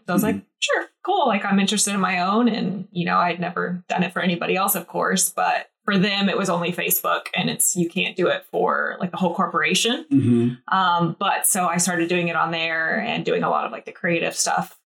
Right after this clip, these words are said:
Speaker 1: there. And then whenever I transitioned over to a different job, I started working at a bank.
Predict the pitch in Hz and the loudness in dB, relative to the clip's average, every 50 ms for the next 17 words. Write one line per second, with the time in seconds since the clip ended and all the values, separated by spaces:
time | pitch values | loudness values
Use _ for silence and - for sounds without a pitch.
0 | _ _ _ 196 220 220 196 175 - 92 - - 196 220 226 226 _ _ - 190 | _ _ _ 0 0 2 2 0 0 0 0 0 0 0 -2 -2 _ _ -2 2
1 | 180 175 170 170 165 165 165 165 160 165 160 - 185 170 170 175 175 160 156 - | 2 4 4 2 0 -2 -4 -4 -6 -6 -2 0 0 0 0 0 -2 -2 -2 -2
2 | - 190 175 180 165 165 170 - 170 175 170 - - - 175 - 185 170 - - | -4 -2 0 0 0 0 0 -2 -2 -2 -2 -2 -2 -2 -2 -2 -2 -2 -2 -2
3 | 196 247 254 247 185 - 175 185 165 180 180 175 - 180 170 - - 170 - 175 | -2 -2 -2 -4 -2 -2 -2 0 0 2 2 0 0 -2 -4 -4 -4 -4 -2 -2
4 | 170 165 160 160 165 - 175 175 165 165 - 165 165 165 165 170 170 - | -2 -4 -4 -6 -6 -6 -4 -4 -4 -2 -2 -2 0 0 -2 -2 -4 -10